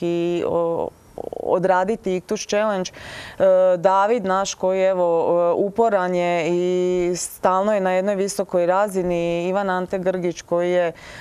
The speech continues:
onako jedan mladić u naponu, mi se iskreno nadamo da će konačno doći do onih svojih pravih, e, rezultata. Ivan Piton koji je stalno tu prisutan, stalno, e, se muva na,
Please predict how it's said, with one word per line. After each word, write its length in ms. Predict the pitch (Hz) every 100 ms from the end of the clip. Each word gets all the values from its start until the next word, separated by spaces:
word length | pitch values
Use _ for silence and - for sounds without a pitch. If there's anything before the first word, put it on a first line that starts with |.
| -
onako 380 | 180 180 185 208
jedan 280 | 190 190 196
mladić 420 | 190 190 214 -
u 60 | 175
naponu, 500 | 180 185 226 220 190
mi 160 | 190
se 200 | 185 190
iskreno 320 | 190 - 180
nadamo 420 | 175 185 180 170 170
da 140 | 175
će 160 | - 170
konačno 480 | 185 190 202 185
doći 460 | 175 185 180 180 170
do 140 | 165
onih 260 | 170 185 196
svojih 320 | - 180 180
pravih, 540 | - 185 185 170 - - - - -
e, 340 | 170 175 170
rezultata. 840 | 170 170 170 170 190 202 - 220 190
Ivan 300 | 185 196 196
Piton 500 | - 208 - 214 185
koji 340 | - 185 185
je 320 | 185 180 175
stalno 380 | 175 196 185 208
tu 180 | 202 202
prisutan, 720 | 190 190 226 - 170 180 175
stalno, 720 | - 180 190 202 196 180 180 170
e, 40 |
se 160 | - 185
muva 580 | 196 214 196 175 170 170 - - -
na, 600 | 196 185 185 180 180 180